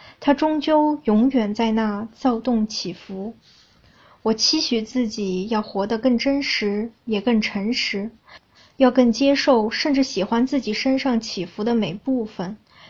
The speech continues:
才能更喜欢这世界。我希望自己懂得处理，欣赏各种欲求，各种人性的丑陋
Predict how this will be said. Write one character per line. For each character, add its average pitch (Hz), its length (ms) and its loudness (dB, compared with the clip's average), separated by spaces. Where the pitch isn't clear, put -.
才 214 180 2
能 226 160 2
更 262 180 6
喜 214 240 -6
欢 233 360 0
这 233 160 0
世 214 260 -4
界。 208 360 -8
我 240 80 6
希 320 200 0
望 311 200 4
自 269 160 -2
己 226 260 -2
懂 214 220 -2
得 202 160 -2
处 220 320 -4
理， 226 300 -4
欣 247 160 2
赏 208 180 -2
各 240 160 0
种 202 220 -2
欲 240 220 0
求， 202 400 -4
各 311 120 4
种 226 200 2
人 196 180 0
性 302 180 -4
的 254 120 2
丑 202 280 -4
陋 226 360 2